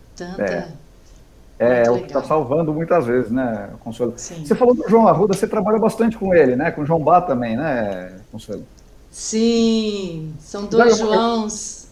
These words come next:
Speaker 2: eu, é, então, eu falei pra você que eu morei dez anos em Campinas e não conheci o João Arruda pessoalmente, você acredita? A gente nunca se encontrou.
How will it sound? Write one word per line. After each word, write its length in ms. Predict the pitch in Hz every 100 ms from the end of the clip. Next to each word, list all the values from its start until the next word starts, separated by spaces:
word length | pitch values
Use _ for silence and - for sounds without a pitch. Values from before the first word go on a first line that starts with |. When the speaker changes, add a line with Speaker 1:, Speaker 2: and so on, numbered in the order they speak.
| - -
Speaker 2:
eu, 240 | 160 180
é, 300 | 185 214 208
então, 280 | 185 202 180
eu 100 | 175
falei 200 | 190 196
pra 60 |
você 100 | 202
que 60 | 196
eu 20 |
morei 260 | 190 190 190
dez 300 | 185 214 165
anos 180 | 190 165
em 60 |
Campinas 480 | 165 165 208 220 185
e 20 |
não 220 | 175 247
conheci 320 | 262 220 - 202
o 80 |
João 180 | 185 185
Arruda 220 | 151 175
pessoalmente, 540 | 180 175 175 156 135 -
você 60 |
acredita? 240 | 113 143 151
A 40 |
gente 100 | 151
nunca 200 | 190 208
se 100 | 208
encontrou. 480 | 196 202 170 160